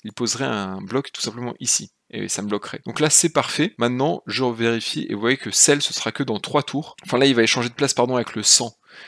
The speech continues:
Et celui qui peut me gêner, donc c'est celui, le minogolem ici. Donc celui-là va devenir le minogolem sang, parce que vous voyez, ils échangent de place. Et donc là, on voit que le sang, il arrivera seulement dans cinq tours. Donc là, je peux avancer dans cette direction pendant assez longtemps, parce que le minogolem sang peut pas me, ne va pas mettre de bloc, tout simplement.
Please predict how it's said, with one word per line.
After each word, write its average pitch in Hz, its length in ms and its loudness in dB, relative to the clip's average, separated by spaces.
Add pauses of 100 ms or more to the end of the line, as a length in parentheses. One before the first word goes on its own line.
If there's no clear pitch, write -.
(120)
Et 113 60 -6
celui 131 260 0
qui - 80 -6
peut 123 120 -2
me 117 80 0
gêner, 123 240 0
donc 117 160 -6
c'est 110 100 -4
celui, 107 400 -6
le 110 80 -4
minogolem 110 420 0 (120)
ici. 143 400 2
Donc 113 120 -8
celui-là 123 360 6
va 110 100 4
devenir 117 300 0
le 117 40 -4
minogolem 110 480 0
sang, 139 300 4
parce - 140 -8
que - 60 -10
vous 110 80 -10
voyez, 110 160 -4
ils 104 120 -6
échangent 104 280 -4
de 104 40 -8
place. - 380 -6
Et 127 80 0
donc 143 260 -2
là, 127 220 6
on 117 180 -6
voit 120 160 2
que - 160 -4
le 104 100 -4
sang, 143 400 0
il 110 120 2
arrivera 110 320 4
seulement 131 480 2
dans 113 160 -4
cinq 120 280 0
tours. - 240 -12
Donc 107 160 -10
là, 127 60 -2
je 123 80 -2
peux 113 140 0
avancer 107 320 -2
dans 120 100 -2
cette 120 220 2
direction 113 440 -2
pendant 107 260 -6
assez 127 200 2
longtemps, 135 300 -2
parce - 180 -4
que 123 100 -4
le 117 120 0
minogolem 107 420 -4
sang 123 220 0
peut 120 120 -8
pas 113 200 -4
me, 104 420 -6
ne 117 140 -2
va 107 80 2
pas 120 100 0
mettre 120 160 0
de 110 80 0
bloc, 104 260 -4
tout - 120 -12
simplement. 107 400 -10